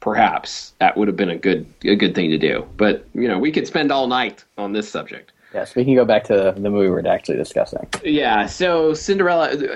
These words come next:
Speaker 1: we were talking about the dress transformation. This was the only thing that I disliked about this part of the scene was because the C G in it was, like, e-, the rest of the C G, like the coach and the, and the lizards and everything, I kind of expected to be a little weird.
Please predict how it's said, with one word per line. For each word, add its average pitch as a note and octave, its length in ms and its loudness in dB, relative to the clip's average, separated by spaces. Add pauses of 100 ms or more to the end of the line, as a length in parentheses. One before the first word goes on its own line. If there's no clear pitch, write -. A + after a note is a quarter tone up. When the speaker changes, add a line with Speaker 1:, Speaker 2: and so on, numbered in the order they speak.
(160)
Speaker 1:
we D3 160 2
were E3 80 2
talking F#3+ 140 2
about D#3+ 140 -2
the C3 60 -2
dress C3+ 220 -2
transformation. D#3+ 720 -2 (260)
This G#3 160 0
was C#4 140 0
the A3+ 160 0
only G#3 400 2
thing F3+ 380 0
that D3 120 2
I C3 220 2 (140)
disliked B2+ 640 -2
about A2+ 220 0
this A2 160 -2
part A2+ 200 0
of A2 60 0
the G#2 80 0
scene C3 500 -2 (300)
was C#3 300 -2
because D3 480 0
the C3 120 2
C E3 360 -2
G D3 540 0
in E3 220 0
it F#3 300 0 (680)
was, A#2+ 540 0 (440)
like, D3+ 260 -2
e-, D#3 220 0
the D#3 160 0
rest F#3 260 0
of A#3 60 -4
the G#3 80 4
C G3+ 160 0
G, F3+ 160 0
like D#3 180 0
the C#3 80 -2
coach F3 540 0
and C#3 120 2
the, B2 240 2
and B2+ 200 0
the A#2+ 220 2
lizards D3+ 500 0
and C#3+ 80 2
everything, C#3+ 420 2
I A#2+ 100 -2
kind C#3 200 0
of A#2+ 80 -2
expected D3 540 -4
to D#3 80 0
be D#3 280 0
a - 80 0
little D#3 220 2
weird. D#3+ 440 0